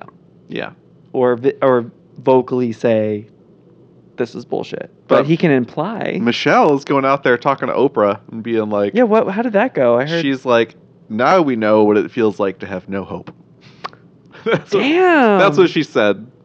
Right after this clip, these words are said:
Speaker 1: Oprah or Michelle?
Speaker 2: Michelle.
Speaker 1: Whoa, girl.
Speaker 2: Yeah. So she's keeping it real. And she's like, "I'm not running at all because <laughs> y'all just want someone that was in there to come back and take care of
Speaker 1: Yeah.
Speaker 2: it. And I don't wanna do that to my family." And that's what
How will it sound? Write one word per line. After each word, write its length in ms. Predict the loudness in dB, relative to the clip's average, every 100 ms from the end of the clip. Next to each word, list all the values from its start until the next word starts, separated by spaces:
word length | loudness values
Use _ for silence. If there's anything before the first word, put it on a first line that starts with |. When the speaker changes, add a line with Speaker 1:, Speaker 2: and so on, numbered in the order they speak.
| 0
Speaker 1:
Oprah 300 | 0 4 2
or 20 |
Michelle? 540 | 2 2 2 2 2 -2
Speaker 2:
Michelle. 400 | -6 -4 -4 -6 -2
Speaker 1:
Whoa, 520 | 4 8 8 8 6
girl. 420 | 4 6 6 4
Speaker 2:
Yeah. 180 | 2 -6 -16 _ _ _ _ -20 -20 _ _ -20
So 180 | -8 -6
she's 260 | -4 -4 -4
keeping 280 | -4 -4 -4
it 40 |
real. 480 | -4 -2 -2 -4 -8 -8
And 140 | -6
she's 200 | -4 -2
like, 240 | 0 0 -2
"I'm 280 | -6 -6 -4
not 240 | -2 -2
running 280 | -4 -4 -4
at 80 | -2
all 260 | -2 -2 -6
because 800 | -10 -6 -2 -2 -6 -20 -20 -20 -20 -16
<laughs> 240 | -14 -12
y'all 300 | 0 4 4
just 220 | 4 0 2
want 260 | 2 0
someone 640 | 2 2 4 2 0 -4 -12 -2
that 100 | 2
was 180 | 2 2
in 160 | 0
there 300 | 2 2 2
to 80 | 0
come 200 | -2 -2
back 360 | 0 0 -2 -6 -16
and 80 | -6
take 200 | -4 0
care 240 | 2 2
of 120 | 2
Speaker 1:
Yeah. 100 | 2
Speaker 2:
it. 100 | 0 -6 _ _ _ _ _ -4
And 180 | -2
I 80 | 0
don't 100 | 0
wanna 140 | -2 -4
do 100 | -2
that 160 | -2 0
to 60 |
my 120 | -2
family." 480 | 0 0 -2 -4 -8
And 100 | -8
that's 160 | -10 -10
what 140 | -14